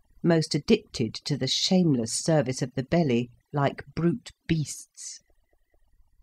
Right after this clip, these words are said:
And as he probed the matter still further, he perceived that they were all so greedy and avaricious that human,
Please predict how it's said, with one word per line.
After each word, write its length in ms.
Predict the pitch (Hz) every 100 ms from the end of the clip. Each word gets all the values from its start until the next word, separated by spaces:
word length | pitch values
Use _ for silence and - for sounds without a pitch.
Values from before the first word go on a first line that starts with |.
| _ _
And 140 | 208 214
as 160 | 226
he 80 | 277 262
probed 520 | 247 247 196 - -
the 80 | 147
matter 400 | 143 131 117 123
still 300 | - 139 123
further, 500 | - 196 165 107 - _ _ _ _
he 160 | - 202
perceived 560 | 196 196 - 247 233 -
that 140 | -
they 100 | 185
were 80 | 180
all 240 | - 185
so 500 | 180 - 208 233 262 -
greedy 540 | 160 208 202 190 110
and 120 | 113 -
avaricious 800 | 165 160 131 143 151 - - - -
that 300 | - - -
human, 440 | 240 196 135 139